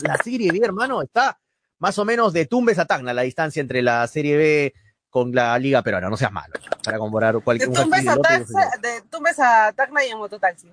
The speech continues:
Speaker 2: así de
Speaker 1: Y me que-,
Speaker 2: lejos.
Speaker 1: claro, así de la, así de lejos está la distancia, amigos. En scooter, diría, ¿no? En scooter.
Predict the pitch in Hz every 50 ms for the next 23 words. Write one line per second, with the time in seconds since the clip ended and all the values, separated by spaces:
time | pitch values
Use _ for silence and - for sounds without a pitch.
0 | _ - 202 214 240 - - 285 294 269 254 131 135 131 120 160 - - - -
1 | 127 117 113 104 98 98 80 85 117 117 - 170 170 165 143 127 127 - 123 -
2 | 165 160 147 139 120 - 120 101 104 104 - 120 110 104 104 101 - 110 101 101
3 | 87 104 98 98 98 95 92 92 92 95 101 95 92 90 82 - - _ - -
4 | - - - - - 120 139 143 - - 180 - - 113 107 104 101 92 90 85
5 | 82 90 113 143 135 117 - - 120 101 - 82 82